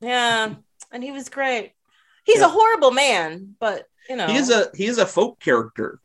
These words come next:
Speaker 2: I, I looked him up. The, he is, it, it is the five, the story of the five elders, and he apparently, um, was the one that, uh, in, in one of the versions of the story is that he betrayed the, uh,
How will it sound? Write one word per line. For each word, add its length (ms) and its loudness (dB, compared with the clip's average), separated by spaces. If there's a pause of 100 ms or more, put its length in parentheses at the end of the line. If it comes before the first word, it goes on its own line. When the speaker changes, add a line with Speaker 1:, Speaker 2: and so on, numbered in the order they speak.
(120)
Speaker 2:
I, 100 0
I 240 2
looked 280 -2
him 140 -6
up. 260 -6 (320)
The, 380 6
he 220 4
is, 340 2
it, 180 0
it 160 4
is 180 2
the 100 2
five, 500 2
the 160 0
story 260 0
of 60 0
the 80 -2
five 360 0
elders, 540 -2
and 180 -8
he 100 -4
apparently, 680 -2
um, 420 -4 (800)
was 380 2
the 240 6
one 320 4
that, 220 0 (280)
uh, 600 2 (160)
in, 240 -4
in 220 4
one 180 6
of 100 2
the 80 6
versions 400 2
of 80 -2
the 60 -4
story 260 4
is 80 2
that 160 -4
he 420 2 (160)
betrayed 600 2
the, 380 2
uh, 40 -2